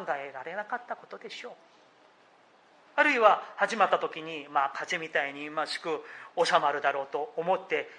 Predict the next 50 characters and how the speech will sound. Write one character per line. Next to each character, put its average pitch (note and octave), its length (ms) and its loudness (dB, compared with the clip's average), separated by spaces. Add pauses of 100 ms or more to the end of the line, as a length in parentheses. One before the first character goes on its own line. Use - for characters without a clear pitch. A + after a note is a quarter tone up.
(160)
い D3+ 80 -18
た E3 120 2
ん D3+ 40 -4
じ D3+ 60 -6
ゃ C#3 40 -6
な C3 120 -6
い C#3 40 -10
で C#3+ 120 -6
す - 100 -14
か？ - 180 -6 (400)
私 - 280 -12
も C3+ 100 -10
そ E3+ 140 -2
う D3+ 80 -2
思 F3 100 2
っ A3+ 60 2
た A#3+ 100 4
ん B3 40 0
で G#3 100 -2
す - 80 -10
け C#3+ 80 -10
ど - 100 -16
ね。 - 260 -14 (920)
で D#4+ 80 0
も、 G3+ 240 4 (180)
一 F#3 280 -10
年 C#3 180 -10
が C3 80 -8
経 - 80 -14
っ C3 40 -10 (220)
て、 B2+ 180 -10 (400)
も D#3 300 0 (340)
う E3+ 60 -10
二 F3+ 100 -4
年 D3+ 240 -2
目 C3+ 120 -6
に C#3+ 100 -8
入 C#3+ 200 0
っ - 20 -14
て、 C3 320 -8 (240)
夏 D#3 260 -2
に D3 140 -10
な C#3+ 100 -2
っ - 60 -10
て、 C3+ 340 -8 (960)
こ G#3 100 -6
の E3+ 120 2
夏 D#3+ 240 6
は C#3+ 100 2
も D#3+ 220 -4